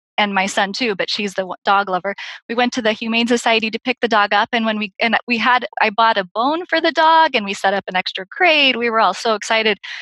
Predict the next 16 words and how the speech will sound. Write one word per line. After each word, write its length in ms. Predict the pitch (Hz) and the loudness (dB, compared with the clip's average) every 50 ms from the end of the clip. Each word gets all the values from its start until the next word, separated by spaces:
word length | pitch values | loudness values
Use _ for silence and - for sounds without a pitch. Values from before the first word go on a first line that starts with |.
| - - - | -16 -8 -4
And 100 | 240 254 | -2 0
we 120 | 262 269 | 0 2
get 180 | 226 277 302 - - - | 2 2 0 2 2 2
there, 340 | 302 254 226 226 226 247 254 - - - - - - - - _ - | 4 4 4 4 4 2 0 -4 -10 -20 -20 -20 -20 -20 -8 _ 0
and 120 | 254 254 | 2 2
there 80 | 254 254 | 2 2
was 120 | 262 247 | 0 0
this 120 | 247 262 - - - - | -2 -2 -2 -4 -6 -6
huge 200 | 320 330 - 285 | -4 -4 -2 -2
misunderstanding. 1000 | 277 262 - 269 254 247 247 247 - - - 302 311 311 262 262 240 233 214 - | -2 -2 0 0 0 0 -2 -4 -4 -2 0 2 2 2 2 0 -2 -2 0 2
They 200 | 254 277 339 359 | 2 2 2 2
thought 180 | - 320 285 | 2 2 2
I 140 | 269 254 226 | 4 2 0
was 160 | 220 226 - | -2 -6 -6
taking 300 | - 240 240 - 240 208 | -4 -4 -2 -2 -2 -4
the 120 | 196 196 | -4 -6